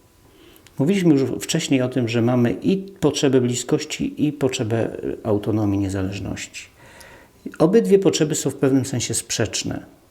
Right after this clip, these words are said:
Para sobie sama ustala to, gdzieś w jakiś sposób się dogadują, gdzie mają tą przestrzeń, a gdzie mają tą bliskość.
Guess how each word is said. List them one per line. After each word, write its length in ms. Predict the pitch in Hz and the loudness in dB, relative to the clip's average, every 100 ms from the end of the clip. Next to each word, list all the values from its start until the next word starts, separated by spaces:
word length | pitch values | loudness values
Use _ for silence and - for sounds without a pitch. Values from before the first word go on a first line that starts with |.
| _ - | _ -4
Para 220 | 139 160 160 | 0 2 0
sobie 280 | - 139 | 0 0
sama 340 | 135 160 156 151 | 0 2 2 2
ustala 640 | - - - 139 123 90 | -2 -6 -2 0 2 0
to, 200 | - 101 | -2 -8
gdzieś 380 | 95 110 131 - | -6 -4 -4 -2
w 60 | |
jakiś 300 | 120 135 135 | -2 0 -2
sposób 360 | - 143 135 127 | -4 -4 -4 -4
się 120 | - | -2
dogadują, 520 | 113 113 113 110 - - - - - - _ - | 0 0 0 0 -2 -4 -12 -20 -20 -20 _ -10
gdzie 300 | 104 107 190 | -4 6 6
mają 300 | 190 143 113 | 6 4 2
tą 180 | - 92 | 0 -4
przestrzeń, 720 | - 107 92 - 131 196 233 - | 0 0 0 -2 0 0 -2 -4
a 100 | 120 | -2
gdzie 220 | 107 123 | 0 2
mają 220 | 160 156 | 2 2
tą 140 | 135 131 | 2 2
bliskość. 840 | 113 107 101 - - - - - | 2 -2 -2 -4 -8 -10 -12 -16